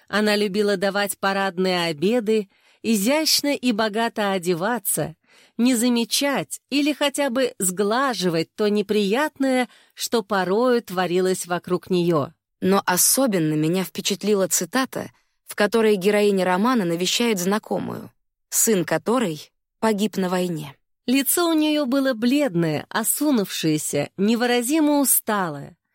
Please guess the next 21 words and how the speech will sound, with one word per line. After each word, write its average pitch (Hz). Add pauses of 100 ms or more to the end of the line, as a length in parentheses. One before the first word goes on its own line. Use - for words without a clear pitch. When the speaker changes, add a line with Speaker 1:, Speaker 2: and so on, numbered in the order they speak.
(320)
Speaker 1:
Однако 240
выглядела 311
она, 294
как 240
всегда, 196
элегантно, 175 (320)
в -
полотняной 208
плессированной 185
юбке 269 (320)
и 269
небесного 277
цвета 220
шёлковой 202
рубашке. 175 (540)
На 208
плечи 185
был 311
накинут 277
кашемировый 269
джемпер. 175